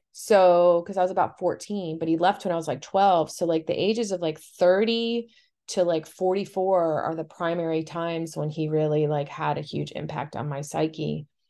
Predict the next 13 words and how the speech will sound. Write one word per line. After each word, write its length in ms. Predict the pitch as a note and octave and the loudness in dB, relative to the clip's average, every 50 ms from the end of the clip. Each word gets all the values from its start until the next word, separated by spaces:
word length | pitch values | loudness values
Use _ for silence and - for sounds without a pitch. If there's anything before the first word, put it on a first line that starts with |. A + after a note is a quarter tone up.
| _ _ _ _ _ _ _ _ _ _ _ - | _ _ _ _ _ _ _ _ _ _ _ 0
And 100 | F3+ F#3 | 2 2
then 140 | F3+ F#3 | 2 2
even 280 | C3 F3 G3+ F#3 F3+ - | 2 2 2 2 2 2
on 400 | - D3+ F3 F3+ F#3+ G3 G3 F#3+ | 2 2 2 2 2 2 0 -2
to 120 | - F#3 | -4 -6
the, 160 | D#3+ D3+ D3 C#3 | -4 -4 -4 -4
past 460 | - - F#3 G3 G3 G#3+ G#3+ - - | -4 -4 -2 0 0 0 0 -2 -2
that, 340 | E3 D#3 D#3 D#3 - - - _ _ _ _ | 0 0 0 0 -2 -4 -8 _ _ _ _
like, 260 | D3+ D#3+ D#3+ D#3+ - - | -6 -4 -4 -4 -4 -4
I'm 200 | - D#3+ G3 G3 | -4 -2 -2 -2
forty-nine 720 | - - F3+ E3+ D#3+ D#3+ D#3 D#3 D#3 E3+ A3 B3+ B3 G#3+ | 0 2 2 2 2 2 0 0 0 0 0 0 0 0
now. 320 | E3+ D3 D3+ - - D3+ D#3 | -2 -2 -4 -6 -6 -6 -8
So 400 | D#3 - - F3+ E3 E3 E3 | -8 -4 -2 2 2 2 2